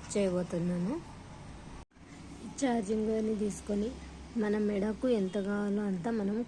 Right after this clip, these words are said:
కొలతలు అయితే పెట్టుకోవాలి. పెట్టుకొని ఇక్కడ దాకా వస్తుందండి నా మెడకు అయితే. ఇక్కడ దాకా అయితే నేను కట్ చేసుకుంటున్నా. ఇప్పుడు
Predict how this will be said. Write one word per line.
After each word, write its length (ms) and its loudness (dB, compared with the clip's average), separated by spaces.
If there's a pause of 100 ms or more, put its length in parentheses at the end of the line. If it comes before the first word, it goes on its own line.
కొలతలు 360 2
అయితే 200 2
పెట్టుకోవాలి. 840 -2 (680)
పెట్టుకొని 480 2
ఇక్కడ 500 -2
దాకా 300 0
వస్తుందండి 720 -2 (400)
నా 160 0
మెడకు 380 0
అయితే. 220 -4 (560)
ఇక్కడ 320 0
దాకా 280 0
అయితే 240 0
నేను 520 -2 (240)
కట్ 220 -2
చేసుకుంటున్నా. 680 -2
ఇప్పుడు 360 -2